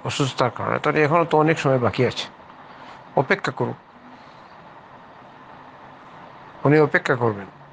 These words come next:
এখন রমজান, আ-, আগামী রমজান, বাকি অপেক্ষা করুন। আর যদি দেখেন এ-, একদম রাখতে পারবেন না, তাহলে তো মূল যেটা, ওইটাই আসবে,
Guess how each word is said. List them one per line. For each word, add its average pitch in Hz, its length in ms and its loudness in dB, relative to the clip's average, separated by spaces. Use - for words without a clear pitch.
এখন 143 340 4
রমজান, 135 320 4
আ-, 139 300 2
আগামী 139 220 0
রমজান, 127 440 -2
বাকি 135 280 0
অপেক্ষা 135 300 0
করুন। - 260 -10
আর 123 140 2
যদি 143 180 2
দেখেন 151 400 2
এ-, 135 200 -6
একদম 156 360 2
রাখতে 147 240 0
পারবেন 120 320 -2
না, 104 140 -14
তাহলে 135 380 2
তো 156 80 -2
মূল 139 300 2
যেটা, 151 240 2
ওইটাই 147 300 2
আসবে, 113 300 -2